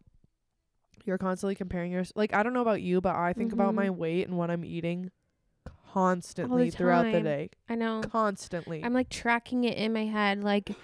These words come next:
Speaker 2: "Okay, you had this for lunch. You can only have this for dinner. You have to stop eating by eight, and then you can't eat again until twelve the next day."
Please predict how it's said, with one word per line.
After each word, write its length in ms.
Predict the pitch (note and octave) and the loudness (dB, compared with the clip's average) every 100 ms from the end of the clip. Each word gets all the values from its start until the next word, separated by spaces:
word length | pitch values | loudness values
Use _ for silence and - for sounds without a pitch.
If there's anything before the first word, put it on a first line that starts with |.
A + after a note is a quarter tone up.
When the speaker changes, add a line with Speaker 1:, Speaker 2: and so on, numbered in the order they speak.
| - - | -18 -14
Speaker 2:
"Okay, 240 | - C4 A#3+ | 4 8 8
you 60 | |
had 200 | A3+ A3 G#3 | 8 4 4
this 360 | G#3+ A#3 - | 4 4 0
for 160 | - C4 | 2 4
lunch. 560 | B3 G#3+ A3 A#3+ - - | 6 6 4 0 -8 -8
You 180 | - A3 | -4 -4
can 180 | A3 A3+ | -2 -2
only 280 | F#3+ G3+ G#3+ | -2 -2 0
have 180 | A3 G#3+ | 0 0
this 200 | A3 - | 0 0
for 160 | A3 | -2
dinner. 480 | A3 G#3+ G3 G3 G#3 - - - | 0 0 2 2 0 -6 -20 -6
You 80 | - | -2
have 120 | G#3 | 0
to 80 | A3+ | -2
stop 260 | - B3 A#3+ | 0 2 2
eating 280 | A3+ A3 A3 | 0 0 2
by 200 | G#3+ G#3+ - | 2 0 -2
eight, 340 | F3+ F3 G3+ _ _ _ - | -2 0 -4 _ _ _ -2
and 160 | A3+ A3+ | 2 4
then 120 | A3 | 2
you 100 | A3 | 0
can't 260 | - A3 - | -2 -2 0
eat 160 | G#3 | 0
again 300 | G#3 G3+ F#3+ | 0 2 0
until 300 | F#3+ F#3+ G3 | 0 -2 -2
twelve 600 | F#3 - F#3 D#2+ F#2+ - - _ _ - | -4 -4 -4 -2 -6 -10 -20 _ _ -6
the 60 | G#3 | -4
next 300 | C#3+ - - | -4 -8 -8
day." 360 | - - - | -6 -6 -8